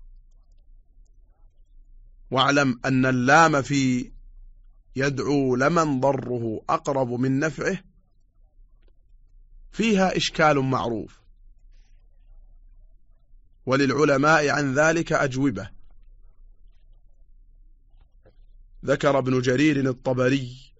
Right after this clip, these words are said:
رحمه الله ثلاثة منها: أحدها أن اللام متزحلقة عن محلها الأصلي، وأن ذلك من أساليب اللغة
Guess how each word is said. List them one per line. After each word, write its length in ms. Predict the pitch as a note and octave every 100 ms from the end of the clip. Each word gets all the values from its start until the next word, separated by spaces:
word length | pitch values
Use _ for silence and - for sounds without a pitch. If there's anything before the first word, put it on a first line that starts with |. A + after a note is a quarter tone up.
| -
رحمه 440 | D3 D3 B2 A#2
الله 460 | A#2 A#2+ A#2+ A2 G#2+ - - _ - -
ثلاثة 520 | - C3+ C3+ A#2+ A#2+ A2+
منها: 480 | G2+ F#2+ A2 C#2 - _ - - _ - - - - _ _ _ _ _ - _ - - _ - _ - _ _ - - - -
أحدها 640 | C#3+ C3+ D#3 G#3 G3+ G3 G3
أن 180 | F#3+
اللام 600 | F3+ E3+ F3 G#3 G#3 F#3+
متزحلقة 1000 | F#3+ F#3+ F3+ F3 E3+ E3 G3+ G#3 F#3 - - - - _ _ _ - _
عن 220 | - C#3+ C3+
محلها 480 | B2+ F3+ G3 D#3
الأصلي، 540 | C#3 - A#2 B2 B2+ G2 - - - _ _ _ _ - _ - _ _ - - - - - -
وأن 320 | G2+ B2 B2
ذلك 440 | A#2+ D#3 G3 G3+ F#3
من 260 | F3 G#3+
أساليب 600 | - - F3 D#3+ D#3+ E3
اللغة 360 | D3 C#3+ D#3